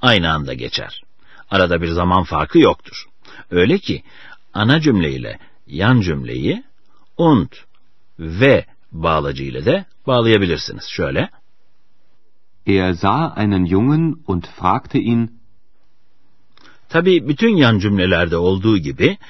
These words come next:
Speaker 1: fiil cümlenin sonunda yer alır. Eğer o iş her defasında öyle olmuş ise, yani neredeyse bir kural haline gelmiş ise,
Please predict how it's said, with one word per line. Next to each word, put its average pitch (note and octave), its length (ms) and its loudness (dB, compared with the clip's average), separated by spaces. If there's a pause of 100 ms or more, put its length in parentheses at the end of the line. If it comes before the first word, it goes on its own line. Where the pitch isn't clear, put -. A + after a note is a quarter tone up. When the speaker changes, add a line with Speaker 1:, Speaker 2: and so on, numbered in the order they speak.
(140)
Speaker 1:
fiil B2+ 460 2 (240)
cümlenin B2 420 4
sonunda A#2 400 4
yer C#2+ 160 0
alır. A#1 280 -12 (840)
Eğer G2 360 4 (440)
o F#2+ 160 2
iş F#2 280 -4 (160)
her F#3+ 300 -2
defasında B2 560 -2
öyle E2 300 0
olmuş C#2+ 420 -6
ise, D3 320 -4 (500)
yani E2+ 420 -2 (300)
neredeyse A2 520 2
bir F2 100 0
kural E2+ 340 -4
haline C3 360 2
gelmiş D3 460 0
ise, D#3+ 320 -6